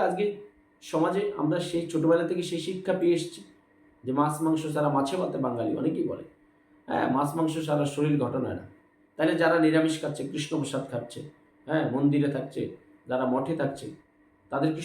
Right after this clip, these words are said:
শক্তি কম, না তারা বিভিন্ন রোগে আক্রান্ত হচ্ছে? আপনি একটা জিনিস খেয়াল করবেন, যারা নিরামিষ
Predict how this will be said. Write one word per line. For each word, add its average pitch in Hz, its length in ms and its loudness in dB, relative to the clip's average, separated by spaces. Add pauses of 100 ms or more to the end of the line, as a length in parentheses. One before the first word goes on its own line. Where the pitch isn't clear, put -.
শক্তি 156 320 -2
কম, 190 140 2 (100)
না 127 60 0 (100)
তারা 143 160 4 (500)
বিভিন্ন 160 320 4
রোগে 156 220 6
আক্রান্ত 147 340 -2
হচ্ছে? - 200 -12 (560)
আপনি - 240 2
একটা 185 200 0
জিনিস 202 220 -4
খেয়াল 147 220 4
করবেন, 127 240 -2 (460)
যারা 170 240 4
নিরামিষ 175 280 4